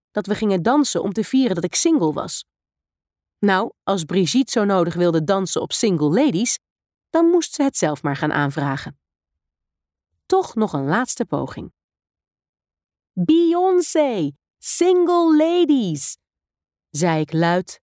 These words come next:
en langzaam en duidelijk gearticuleerd, al wist ik eigenlijk al dat het geen zin had. "Oh,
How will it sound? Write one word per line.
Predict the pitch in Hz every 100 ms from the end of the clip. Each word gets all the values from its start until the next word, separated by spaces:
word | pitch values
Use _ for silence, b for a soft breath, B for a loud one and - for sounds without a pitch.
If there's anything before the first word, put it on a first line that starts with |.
| _ -
en | 180 165
langzaam | 165 170 165 151 160 - _ _
en | 180 175 139
duidelijk | 190 247 202 185
gearticuleerd, | - - 180 - 175 180 160 143 135 - _ _ _ _ _
al | 175 160 147
wist | 175 -
ik | 143
eigenlijk | 147 170 190 147 139
al | 135 143
dat | 147
het | 151
geen | - 170 165
zin | 160 160
had. | 139 127 - _ _ _ _ _ _ _ _ _ _ _ _ _ _ _ _ _ _
"Oh, | 247 320 359 339 180